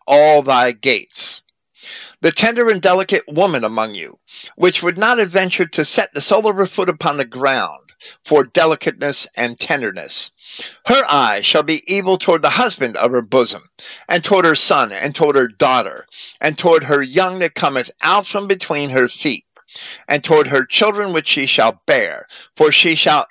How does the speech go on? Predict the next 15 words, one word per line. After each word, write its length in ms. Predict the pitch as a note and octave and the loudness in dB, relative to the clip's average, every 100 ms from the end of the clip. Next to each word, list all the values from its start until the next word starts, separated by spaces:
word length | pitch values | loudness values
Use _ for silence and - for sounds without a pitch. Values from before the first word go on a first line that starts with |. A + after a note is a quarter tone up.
| _ | _
eat 280 | F#3 G#3+ F#3+ _ | -4 -4 -6 _
them 320 | C3+ B2 B2 A#2 | 0 0 -2 -2
for 220 | C3 C3 | 2 4
want 340 | B2 D3+ C#3+ | 4 0 0
of 140 | C3 A2+ | -4 -4
all 260 | - G3 | 2 2
things 320 | A3+ G3+ F#3 - | 4 0 -2 -4
secretly 580 | - F#3+ E3+ E3+ F3+ D3+ | -2 -2 -4 -2 -2 -2
in 140 | C#3+ D#3+ | -6 -4
the 80 | D#3+ | -2
siege 500 | - C3 A#2+ - - | -2 -2 -4 -6 -6
and 180 | B2 A#2+ | -4 -2
straitness, 720 | - - C3+ - F#2+ - - _ - - - | -2 2 0 0 -10 -8 -10 _ -20 -20 -8
wherewith 380 | A2+ C#3+ C#3+ C3+ - | 2 2 4 0 0
thine 260 | A#2+ A2+ | -2 -2